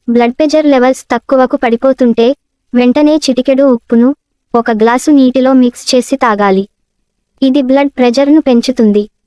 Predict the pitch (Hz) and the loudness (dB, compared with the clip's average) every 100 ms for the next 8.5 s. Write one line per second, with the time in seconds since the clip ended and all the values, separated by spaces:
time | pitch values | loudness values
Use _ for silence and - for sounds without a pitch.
0 | 262 262 269 349 339 294 269 277 277 269 | -2 0 2 0 0 0 2 2 0 0
1 | 262 277 254 247 247 320 - - 247 - | -2 0 0 2 0 -2 -6 -6 -4 -4
2 | 269 294 294 277 269 277 226 214 - - | 0 2 2 2 0 0 -2 -4 -4 -2
3 | 208 202 202 _ _ _ 262 269 277 330 | 0 0 -4 _ _ _ 0 2 2 2
4 | 330 285 277 294 285 277 262 247 277 277 | 4 4 2 2 0 0 0 0 -2 -2
5 | 240 226 247 262 302 - _ - 240 269 | -2 -2 0 0 -2 -6 _ -2 0 2
6 | 277 294 285 285 240 220 226 277 262 233 | 2 2 2 0 0 0 0 0 0 0
7 | 233 226 202 202 - _ _ - 269 302 | 0 0 0 -2 -6 _ _ 0 2 2
8 | - 320 277 269 269 | 0 -2 0 0 0